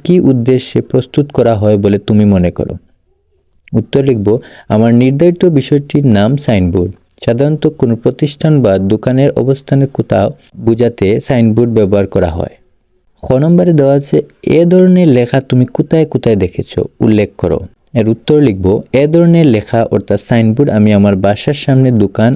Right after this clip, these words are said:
ও স্কুলের গেটে দেখেছি।" গ নং প্রশ্নে দেওয়া আছে, "যে ধরনের নমুনা তুমি দেখেছিলে তার মধ্য থেকে যে কোনো একটি নির্ধারণ করো এবং সেটিতে কী ধরনের লেখা ছিল বলে তোমার মনে পড়ে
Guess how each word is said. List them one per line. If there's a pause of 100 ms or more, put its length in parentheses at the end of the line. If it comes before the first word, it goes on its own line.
(120)
ও
স্কুলের
গেটে
দেখেছি।" (300)
গ
নং
প্রশ্নে
দেওয়া
আছে,
"যে
ধরনের
নমুনা
তুমি
দেখেছিলে (500)
তার
মধ্য
থেকে
যে
কোনো
একটি
নির্ধারণ
করো
এবং
সেটিতে
কী
ধরনের
লেখা
ছিল
বলে
তোমার
মনে
পড়ে